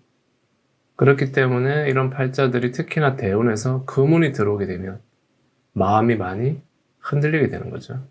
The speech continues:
예를 들어 작지만 실속 있는 식당을 잘 운영하다가도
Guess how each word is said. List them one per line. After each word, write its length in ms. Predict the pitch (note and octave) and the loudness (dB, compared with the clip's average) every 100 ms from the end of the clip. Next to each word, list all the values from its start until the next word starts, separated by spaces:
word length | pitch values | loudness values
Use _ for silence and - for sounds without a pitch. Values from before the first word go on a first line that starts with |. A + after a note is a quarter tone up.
| _ _ _ _ _ _ _ - | _ _ _ _ _ _ _ 0
예를 260 | G2+ B2 C3 | 2 4 4
들어 240 | C3+ C3 | 2 0
작지만 680 | C3 G2 - - C#3+ C#3+ C#3 | 0 -4 -4 0 2 2 0
실속 460 | - F#3+ F#3 F#3 | 0 0 2 0
있는 140 | F3 D3 | 2 2
식당을 460 | C3+ - C#3 C3 | 0 -2 2 2
잘 180 | B2 A#2 | 2 0
운영하다가도 920 | F#2+ G2+ A#2 - D#3+ D3 F#2+ G#2 G2+ | 0 0 -2 -2 -2 0 -2 -4 -6